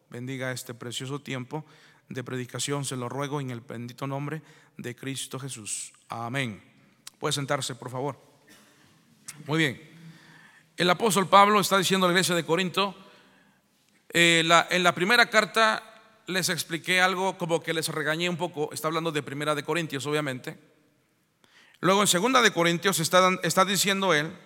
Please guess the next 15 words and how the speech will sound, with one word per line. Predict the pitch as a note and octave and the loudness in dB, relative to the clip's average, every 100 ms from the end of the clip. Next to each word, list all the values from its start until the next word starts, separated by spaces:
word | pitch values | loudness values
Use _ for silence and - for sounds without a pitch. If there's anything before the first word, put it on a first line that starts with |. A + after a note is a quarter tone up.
| - _ _ _ _ | -20 _ _ _ _
en | D3+ E3+ | -2 0
el | G3 | 2
ocho, | G3+ E3+ D#3+ | 0 -2 -4
dice, | F3+ F#3 E3 | -2 -2 -4
cont-, | - F3+ - - - _ _ _ | -2 -4 -4 -14 -20 _ _ _
"Porque | G3+ - G3 F#3 - - _ | -2 2 2 2 -6 -20 _
aunque | F3 G3+ E3+ G3 | 4 4 2 0
os | F#3+ | 0
contristé | - F3+ F3 F3 - A3 | 0 -4 -2 -4 2 2
con | G3 G3 | 4 0
la | E3+ | 2
carta, | F3+ D3 E3+ - - | 0 2 -2 -2 -10
no | C#3 E3+ | -6 -4
me | E3 | -4
pesa" | C#3 C3+ E3+ | -6 -6 -6